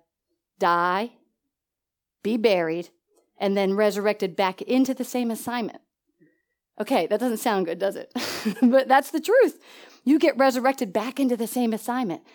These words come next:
In fact, it says, go to the next two verses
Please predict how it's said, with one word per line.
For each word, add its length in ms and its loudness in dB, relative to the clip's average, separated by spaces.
In 80 -6
fact, 260 2
it 100 -8
says, 640 6
go 120 4
to 60 -2
the 60 0
next 240 0
two 120 -2
verses 540 -2